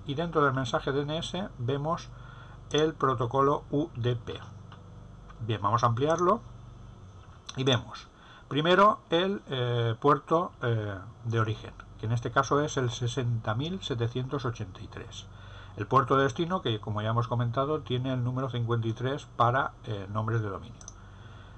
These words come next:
Bien, después tenemos la longitud, como hemos visto, que sería el número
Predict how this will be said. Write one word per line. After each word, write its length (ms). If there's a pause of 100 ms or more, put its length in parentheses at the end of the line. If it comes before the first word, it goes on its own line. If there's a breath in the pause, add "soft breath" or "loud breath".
(120)
Bien, 320 (120)
después 360
tenemos 320
la 140
longitud, 520
como 200
hemos 200
visto, 420 (140)
que 100
sería 480
el 260
número 400